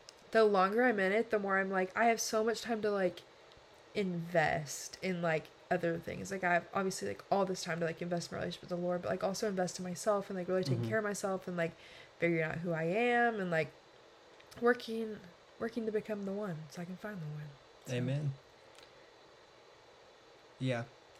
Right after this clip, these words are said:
Speaker 1: I think we killed it. We slayed.
Speaker 2: I think we did. That was fun. That was actually really fun. That was probably one of the best conversations I had in a while.
Speaker 1: Aw, thanks. Yeah, we did good. Okay,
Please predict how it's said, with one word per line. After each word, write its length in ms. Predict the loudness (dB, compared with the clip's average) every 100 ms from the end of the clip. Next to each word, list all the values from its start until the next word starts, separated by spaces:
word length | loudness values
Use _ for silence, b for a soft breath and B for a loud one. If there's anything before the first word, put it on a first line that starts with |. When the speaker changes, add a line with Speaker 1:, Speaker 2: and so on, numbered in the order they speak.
| -20 -20 -20 -20 -20 -20 -20 -20 -20 -20 -20 -20 -14 0
Speaker 1:
I 60 |
think 140 | 0 2
we 80 |
killed 300 | -2 -2 -2
it. 180 | 0 -4
We 80 | -6
slayed. 360 | -4 -2 -2 -4 -10 -4
Speaker 2:
I 60 | 0
think 160 | 2
we 80 | 2
did. 240 | 0 -4 2
That 100 | 2
was 140 | 2
fun. 260 | 0 -4 -6 -14 -20 -8
That 80 | -4
was 100 | -4
actually 220 | -4 -4
really 160 | -6
fun. 220 | -6 -8 -6
That 60 |
was 100 | -8
probably 340 | -4 -4 -4 -8 -14 -20 -20 -20 -20 -20 -20 -20 -20 -20 -6
one 100 | -4
of 20 |
the 100 | -2
best 140 | -4 -2
conversations 440 | -2 0 0 0
I 40 | 0
had 220 | 0 0
in 60 |
a 60 | 2
while. 360 | 0 -2 -8 -14 B B B
Speaker 1:
Aw, 580 | 4 6 8 8 8 6 2 -4
thanks. 760 | -4 -2 -6 -8 -10 -10 -10 0
Yeah, 180 | 2 2
we 140 | 0
did 160 | -2 -4
good. 240 | -4 -6 -10 B B B B B -2
Okay, 340 | 4 2 2